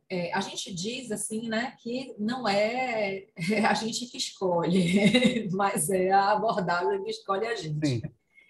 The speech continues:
Speaker 1: Então, eu tinha experiência, é, dentro da minha casa, porque meu pai e minha mãe falavam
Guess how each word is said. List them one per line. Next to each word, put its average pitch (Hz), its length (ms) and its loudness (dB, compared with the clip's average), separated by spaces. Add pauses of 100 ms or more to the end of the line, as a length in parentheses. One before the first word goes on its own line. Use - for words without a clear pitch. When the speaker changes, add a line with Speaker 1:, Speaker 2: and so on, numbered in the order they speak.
(140)
Speaker 1:
Então, 220 140 -2
eu 254 100 4
tinha 302 240 -2
experiência, 214 1120 -4 (420)
é, 190 1160 4
dentro 254 300 0
da - 240 -14
minha 330 240 -10
casa, 196 520 -2
porque 190 280 -6
meu 254 220 2
pai 269 220 0
e 330 40 -6
minha 302 140 -4
mãe 190 240 0
falavam 147 640 -4